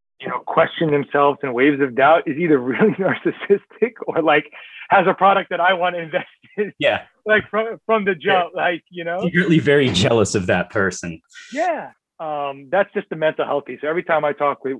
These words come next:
Speaker 1: you know, with people on this, you know, and I get the opportunity to talk with cool dudes like you, trying to build your own product and share with the community and build something, your mental health is key. So, you know, please don't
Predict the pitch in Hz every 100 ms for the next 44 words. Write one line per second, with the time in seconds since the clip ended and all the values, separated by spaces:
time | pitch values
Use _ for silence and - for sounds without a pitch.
0 | - 147 123 120 - 135 120 117 113 113
1 | 117 113 - _ 120 123 113 110 107 -
2 | _ _ _ _ _ _ _ _ 135 120
3 | 127 139 135 131 131 131 131 135 131 117
4 | - 139 120 131 127 123 123 113 120 120
5 | 117 135 123 127 123 120 127 117 120 120
6 | 120 113 113 113 110 - 120 - 127 123
7 | 123 110 _ _ - - 123 120 120 113
8 | 107 120 113 - 113 104 104 - - -
9 | - _ _ _ - 156 202 202 175 151
10 | 160 143 120 - 139 101 _ _ _ _
11 | - 120 123 113 120 _ 135 123 113 117
12 | _ - 180 190 156 117 156 165